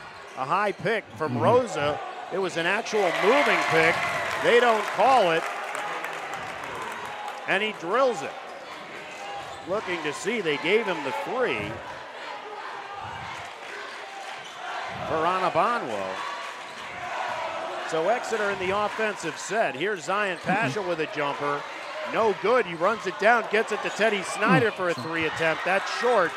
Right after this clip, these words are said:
Speaker 1: Thomas with the rebound for the Spartans. Here's Thomas trying to drive, but this time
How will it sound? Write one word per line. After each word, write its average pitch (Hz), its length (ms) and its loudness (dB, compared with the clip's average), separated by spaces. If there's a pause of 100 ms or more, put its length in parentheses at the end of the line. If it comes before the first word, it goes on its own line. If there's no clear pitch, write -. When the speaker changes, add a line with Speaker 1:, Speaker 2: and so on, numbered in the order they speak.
(440)
Speaker 1:
Thomas 226 500 -2
with 220 180 -2
the 185 100 -4
rebound 185 500 0
for 190 140 -4
the 185 100 -4
Spartans. 151 720 0 (1300)
Here's 202 360 0 (160)
Thomas 233 480 2
trying 277 400 8
to 226 100 8
drive, 302 440 10
but 302 180 8
this 311 200 6
time 269 300 8